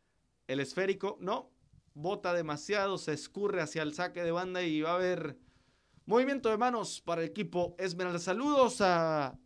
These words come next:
Francisco Javier Quintana, quien dice, "Saludos, vamos Xolos". Saludos a Francisco, como de que no, y viene el pase que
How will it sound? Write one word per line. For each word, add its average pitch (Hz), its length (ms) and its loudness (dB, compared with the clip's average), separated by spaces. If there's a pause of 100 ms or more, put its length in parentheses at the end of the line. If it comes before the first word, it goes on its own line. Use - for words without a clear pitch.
(120)
Francisco 160 500 0
Javier 175 340 4
Quintana, 175 600 2 (800)
quien 143 160 -2
dice, 180 280 -2
"Saludos, 190 600 2 (640)
vamos 185 560 2
Xolos". 170 480 0
Saludos 151 640 -6
a 139 80 -10
Francisco, 127 720 -8 (640)
como 151 240 -2
de 135 100 -4
que 131 160 -6
no, 139 140 -6
y 147 60 -2
viene 139 440 -2 (1700)
el 139 720 -4
pase 147 460 0
que 127 360 -6